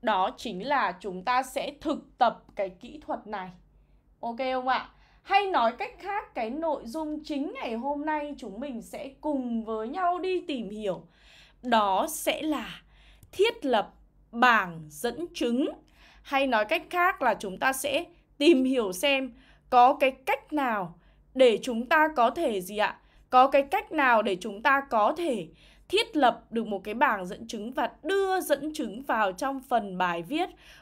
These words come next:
một cách gọi là gì ạ? Thuyết phục nhất hay không, để tạo ra cái sự thuyết phục cho bài viết của các bạn hay không. Bởi vì các bạn đều biết rằng là dẫn chứng thì đóng một cái vai trò cực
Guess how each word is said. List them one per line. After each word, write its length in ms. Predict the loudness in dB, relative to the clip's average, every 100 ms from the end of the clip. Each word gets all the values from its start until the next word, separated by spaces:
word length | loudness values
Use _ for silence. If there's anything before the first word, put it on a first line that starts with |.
| -2
một 400 | 0 0 -2 0
cách 320 | 0 0 -4
gọi 180 | -2 0
là 140 | -2
gì 180 | -4 -4
ạ? 180 | -4 -4 _ _ _ _ _ _ -4
Thuyết 340 | 0 0 -2
phục 280 | -2 -2 -2
nhất 160 | -4 -4
hay 180 | -6 -6
không, 320 | -4 -4 -4
để 60 | 0
tạo 280 | 2 2
ra 100 | 0
cái 160 | -6 -8
sự 240 | -8 -8 -4
thuyết 260 | -6 -4
phục 180 | -8 -8 -6
cho 160 | -4
bài 220 | -2 -2
viết 240 | -4 -12 -12
của 100 | -10
các 140 | -6
bạn 200 | -6 -6
hay 140 | -6 -6
không. 320 | -6 -6 -8 -18 -20 -16
Bởi 160 | -8 -6
vì 160 | -4 -2
các 160 | -2
bạn 240 | -2 -4 -4
đều 200 | -4 -4
biết 280 | -6 -6
rằng 280 | -4 -4 -4
là 240 | -8 -8 -8 _ _ _ -12
dẫn 220 | 0 0 0 -4
chứng 420 | -2 -2 -4 -8 -10
thì 100 | -4
đóng 340 | -4 -4 -4
một 200 | -4 -6
cái 120 | -10 -4
vai 320 | -2 0 -2
trò 420 | -4 -4 -4 -8 -2
cực 120 | -2